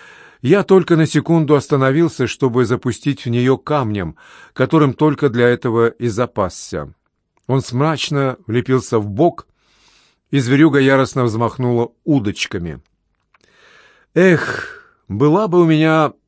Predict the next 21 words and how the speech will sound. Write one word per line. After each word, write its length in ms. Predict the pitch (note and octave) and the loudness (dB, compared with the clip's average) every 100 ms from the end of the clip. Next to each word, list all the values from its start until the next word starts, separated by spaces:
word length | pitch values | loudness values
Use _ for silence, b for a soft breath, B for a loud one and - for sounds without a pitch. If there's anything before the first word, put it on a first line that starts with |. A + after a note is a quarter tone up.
| _ _ _ _ _ _ _ _ _ _ _ _ _ _ | _ _ _ _ _ _ _ _ _ _ _ _ _ _
мощная 680 | G2+ A2 C#3 C#3 - B2+ B2+ | -8 -2 -2 -2 -4 -2 -2
пила», — 560 | - B2+ A#2+ A2+ F2+ - _ _ _ _ _ _ | -2 -2 0 2 0 -4 _ _ _ _ _ _
сказала 540 | - - A#2 G#2 G#2+ G#2 | -20 -6 -4 0 -2 -2
тварь. 400 | G2+ F#2+ C#2+ - _ _ _ _ _ _ _ _ _ _ _ _ _ _ _ _ _ _ _ - | -4 -4 -6 -12 _ _ _ _ _ _ _ _ _ _ _ _ _ _ _ _ _ _ _ -6
«Это 260 | A#2+ C3 | -2 0
ты 160 | C3 G#3+ | -2 -2
подумала?» — 720 | E3 A2+ A2+ G2+ E2+ C#2+ - _ _ _ _ _ _ _ _ | 0 0 0 -2 -6 -10 -18 _ _ _ _ _ _ _ _
спросил 440 | - B2 A#2+ B2 | -6 -4 -2 0
я 140 | A2+ | 0
жену. 460 | G2+ A2+ G#2 D#2+ D2 _ _ _ _ | 0 -2 -6 -8 -14 _ _ _ _
«А 80 | A2 | -2
то 160 | C3 D3 | 0 0
кто 240 | - A#2+ | 2 0
же?» 260 | F2 D#2 C2+ _ _ _ _ _ _ _ _ _ _ _ _ | 0 -8 -12 _ _ _ _ _ _ _ _ _ _ _ _
Мы 160 | C3 D#3 | -2 0
одолели 380 | C3+ C3+ C#3+ B2 | 2 2 2 2
последний, 480 | A#2+ - C#3+ A#2 | 0 -2 -2 0
самый 320 | G#2 B2+ A#2 A#2 | 0 0 0 -2
крутой 340 | A2+ - A#2 | -4 -2 -2
участок 480 | G#2+ A#2 - G#2 - | 0 -4 -4 -8 -6
тропы 480 | A#2 A2+ D3 D#3+ | -2 -2 0 -2